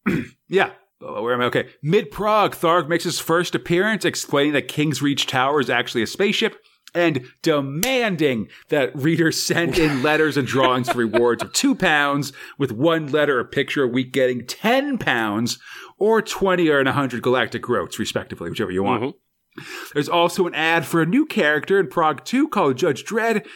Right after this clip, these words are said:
Speaker 1: about which much more later in this and every episode of Space Spinner <laughs> two thousand.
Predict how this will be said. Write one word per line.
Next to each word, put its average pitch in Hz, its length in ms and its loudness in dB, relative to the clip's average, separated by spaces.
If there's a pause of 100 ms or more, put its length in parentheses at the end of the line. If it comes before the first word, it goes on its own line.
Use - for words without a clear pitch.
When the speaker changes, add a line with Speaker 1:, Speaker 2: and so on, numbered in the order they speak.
(140)
Speaker 1:
about 214 380 0
which 214 360 0 (180)
much 233 300 0
more 202 440 2 (180)
later 180 380 4
in 156 280 0
this 165 400 2
and 156 260 -2
every 151 320 0
episode 131 360 0
of 120 60 -6
Space - 240 -2
Spinner 185 300 2
<laughs> - 60 -2
two - 260 0
thousand. 220 680 2